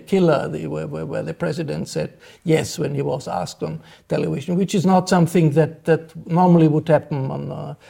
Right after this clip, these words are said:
uh, between presidents. Also, the way China is considered not only as a competitor, but as an adversary, as, a, as an enemy, uh, more or less. Uh,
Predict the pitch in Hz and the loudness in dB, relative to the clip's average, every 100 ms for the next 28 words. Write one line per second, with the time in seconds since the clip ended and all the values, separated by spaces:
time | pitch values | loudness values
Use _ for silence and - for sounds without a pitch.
0 | - 160 156 135 - - 143 156 165 143 | -12 -2 -2 0 -4 -2 -2 -2 -4 -4
1 | 156 170 156 - - _ - 233 247 214 | -6 -8 -10 -14 -20 _ 0 2 2 2
2 | 196 196 208 - - 175 - 185 214 220 | 2 2 -2 -4 -8 -14 2 6 8 8
3 | 180 139 - - - 180 - 196 202 180 | 6 2 -2 -8 -2 -2 0 -2 0 0
4 | 226 226 208 220 202 185 175 175 165 165 | -2 0 2 2 2 0 0 0 -2 -2
5 | - _ 185 180 240 240 196 240 254 - | -14 _ -2 2 2 2 2 2 2 0
6 | 247 - 285 269 294 247 285 254 220 156 | -4 -4 -10 -8 -8 -8 -10 -10 -4 -4
7 | - 156 160 - - - - 185 214 233 | -4 -8 -8 -10 -12 -12 -12 -8 0 4
8 | 196 135 131 135 - - 175 156 151 160 | 6 6 2 -2 -12 -14 -8 -6 -4 -4
9 | - 196 196 - - | -2 -2 -4 -10 -12